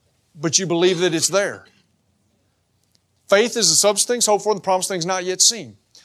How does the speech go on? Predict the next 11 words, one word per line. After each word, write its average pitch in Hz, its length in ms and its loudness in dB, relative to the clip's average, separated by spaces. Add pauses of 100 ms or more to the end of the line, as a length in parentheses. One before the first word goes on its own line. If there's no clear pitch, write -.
(140)
What 262 340 8
are 226 220 6
the 240 100 0
promises? 269 840 -2 (680)
We're 156 80 -8
gonna 175 120 -6
talk 185 200 -2
about 139 200 -6
some 131 220 -4
of 123 60 -14
those. 135 280 -14